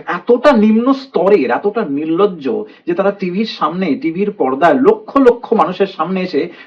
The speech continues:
নয় কোনো হাস্যাস্পদ কথা বলে উঠছেন, অথবা নির্লজ্জের মতন জিনিসটা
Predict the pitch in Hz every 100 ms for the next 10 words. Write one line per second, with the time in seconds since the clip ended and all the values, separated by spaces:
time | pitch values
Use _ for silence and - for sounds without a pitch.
0 | - 170 220 - 202 208 - - 214 -
1 | - - - 226 - 170 - 175 185 190
2 | - 262 - _ _ _ - - 208 285
3 | 247 208 226 233 214 185 285 277 262 240
4 | 214 202